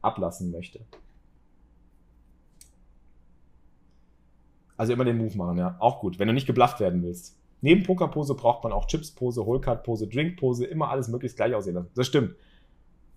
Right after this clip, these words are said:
Sei einfach, geh einfach weg vom Tisch. Das ist auch gut. Was sagst du zum Kehlkopf, wenn man schluckt? Da habe ich noch gar nicht drauf geachtet. Da kann ich gar nicht viel zu sagen.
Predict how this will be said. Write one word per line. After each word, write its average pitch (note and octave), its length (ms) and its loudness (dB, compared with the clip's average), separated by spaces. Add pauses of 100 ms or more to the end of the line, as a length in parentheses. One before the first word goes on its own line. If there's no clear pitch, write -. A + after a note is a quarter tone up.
(1120)
Sei C3 200 4
einfach, F3+ 260 -2
geh F#3+ 120 6
einfach B2+ 240 0
weg - 160 4
vom G#2 200 0
Tisch. - 320 -6
Das B2 140 -2
ist B2 100 -4
auch A2+ 220 0
gut. F#2 240 -10 (1700)
Was G#2 160 -2
sagst B2+ 220 4
du A#2+ 60 -2
zum A2+ 180 -4
Kehlkopf, C#3+ 420 4
wenn A2+ 80 0
man A2 120 2
schluckt? - 420 -4
Da F2+ 60 4
habe G2+ 120 4
ich - 100 -6
noch F#2 140 -2
gar F#2 160 0
nicht F2+ 160 -4
drauf - 180 -4
geachtet. - 480 -12 (120)
Da F#2 100 -6
kann A2 180 -2
ich G#2+ 120 -8
gar F#2+ 120 -2
nicht A2 120 -8
viel G#2+ 100 -10
zu F#2+ 140 -14
sagen. F2 340 -6